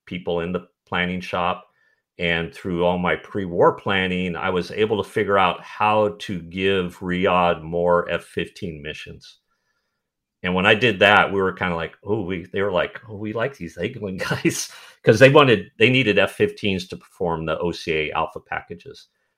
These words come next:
And the other squadrons were having a hard time figuring out how to give them what they wanted. And I figured out how to do that. Uh,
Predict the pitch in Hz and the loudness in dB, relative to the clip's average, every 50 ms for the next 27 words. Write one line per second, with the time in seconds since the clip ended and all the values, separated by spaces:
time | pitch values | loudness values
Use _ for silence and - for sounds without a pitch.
0 | _ _ - 85 82 85 80 80 85 90 90 - - - - 104 92 85 85 82 | _ _ -6 -4 -4 -2 -2 0 0 0 0 0 -4 -4 -2 2 2 2 2 0
1 | 82 80 76 - - 87 78 76 76 71 - - - 82 78 82 78 78 - _ | -4 -10 -12 -12 -8 -6 -6 -6 -6 -8 -8 -6 -4 -4 -4 -4 -8 -12 -16 _
2 | _ - - 92 82 - - - 90 85 80 - - 85 80 80 76 78 76 76 | _ -4 -2 -2 -2 -2 -4 -6 -6 -6 -6 -6 -6 -6 -4 -4 -4 -4 -4 -6
3 | - - - 82 76 73 76 82 82 73 76 78 73 - - - 76 71 76 76 | -6 -8 -8 -8 -8 -6 -6 -8 -8 -6 -8 -10 -10 -10 -10 -10 -10 -8 -10 -10
4 | 76 73 73 71 - - 85 80 80 - - 90 82 82 80 76 78 76 - 82 | -8 -10 -12 -12 -10 -6 -4 -4 -4 -6 -8 -8 -6 -6 -4 -4 -6 -6 -8 -8
5 | 76 73 - 82 85 82 80 76 78 73 76 - _ _ _ _ _ _ _ _ | -10 -10 -10 -12 -12 -12 -10 -8 -8 -10 -10 -12 _ _ _ _ _ _ _ _
6 | _ _ _ - 87 82 82 82 80 | _ _ _ -4 -2 0 0 0 0